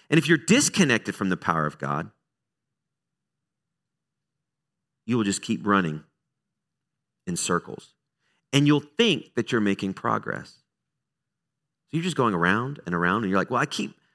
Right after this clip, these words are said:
I keep wanting to get ahead, but I'm not." Well, why? Because you're running in circles. You're not going actually in a pathway.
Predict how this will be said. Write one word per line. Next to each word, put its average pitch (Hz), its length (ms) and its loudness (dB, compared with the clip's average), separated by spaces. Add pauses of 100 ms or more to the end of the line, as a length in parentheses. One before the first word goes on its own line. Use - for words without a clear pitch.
(240)
I - 40 -20
keep - 180 -4
wanting 170 200 0
to 147 60 2
get 170 60 8
ahead, 202 180 4
but 165 60 4
I'm 143 80 4
not." 165 240 4
Well, 113 100 0
why? 123 160 4
Because - 260 -8
you're 135 100 -2
running 147 180 0
in 131 60 -4
circles. 143 220 -6
You're 127 120 -2
not 147 200 0
going 127 280 0
actually 98 300 -2
in 85 60 0
a 82 60 -4
pathway. - 560 -4